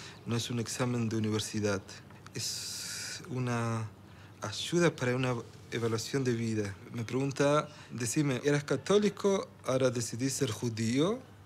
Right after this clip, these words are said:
¿Por qué?". Fue la primera pregunta fuerte y, y tuve que aclararme. Y otra vez me acordé, digamos, fue como envolver toda mi historia.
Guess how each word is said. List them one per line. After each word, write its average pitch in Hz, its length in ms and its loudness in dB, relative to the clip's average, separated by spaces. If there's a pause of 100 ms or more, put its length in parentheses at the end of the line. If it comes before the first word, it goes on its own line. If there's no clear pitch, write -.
(260)
¿Por 117 160 -4
qué?". 156 320 2 (920)
Fue 175 160 0
la 170 80 8
primera 160 200 4
pregunta 143 300 -2
fuerte 147 500 4
y, 156 80 -2 (160)
y 131 60 -6 (180)
tuve 160 160 4
que 165 120 2
aclararme. 143 540 2 (260)
Y 147 80 2
otra 160 180 4
vez 165 220 0
me 160 80 4
acordé, 147 400 6
digamos, 143 240 4
fue 156 120 0
como 156 160 2
envolver 139 460 2
toda 160 280 2
mi 147 80 4
historia. 147 540 4